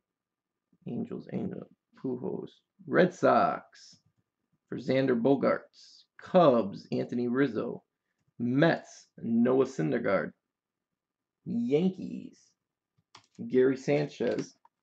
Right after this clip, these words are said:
And then the last ones, Cardinals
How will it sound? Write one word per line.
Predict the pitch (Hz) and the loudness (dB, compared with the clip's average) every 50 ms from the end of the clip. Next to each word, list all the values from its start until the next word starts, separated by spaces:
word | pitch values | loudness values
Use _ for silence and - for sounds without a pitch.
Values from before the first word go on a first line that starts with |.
| _ _ _ _ _ _ _ - | _ _ _ _ _ _ _ -16
And | 82 69 - | -14 -10 -8
then | 110 - 120 110 | -6 -6 -4 -4
the | 101 - - - - _ _ _ - | -4 -6 -6 -8 -12 _ _ _ -6
last | 104 117 139 139 143 139 139 - - | -4 -2 0 0 0 -2 -4 -8 -10
ones, | - 117 123 - 151 160 160 160 - _ _ _ _ _ _ _ _ _ _ _ - _ _ _ - - _ _ _ _ _ | -8 -6 -4 -2 -4 -4 -6 -8 -12 _ _ _ _ _ _ _ _ _ _ _ -20 _ _ _ -20 -20 _ _ _ _ _
Cardinals | - - - - 180 208 190 147 127 120 113 107 98 90 82 76 65 64 60 - - _ _ _ - | -20 -14 -4 0 0 0 0 0 -2 -4 -4 -4 -4 -6 -6 -8 -8 -10 -12 -16 -18 _ _ _ -20